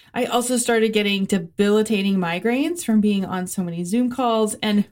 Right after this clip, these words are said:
all in all, it just wasn't alignment with, I wasn't in alignment with the work that I was doing. So all of these signs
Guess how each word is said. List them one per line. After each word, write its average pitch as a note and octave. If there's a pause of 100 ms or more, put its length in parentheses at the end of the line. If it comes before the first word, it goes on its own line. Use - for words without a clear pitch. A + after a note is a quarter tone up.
(220)
all C#4+
in B3
all, G#3
it G#3+
just A#3+
wasn't A3+
alignment G3
with, G3+ (400)
I F#3
wasn't G#3
in F3
alignment D#3+ (400)
with C4
the B3
work G#3
that G3+
I F3
was F3
doing. - (520)
So -
all A3
of C4+
these B3
signs A3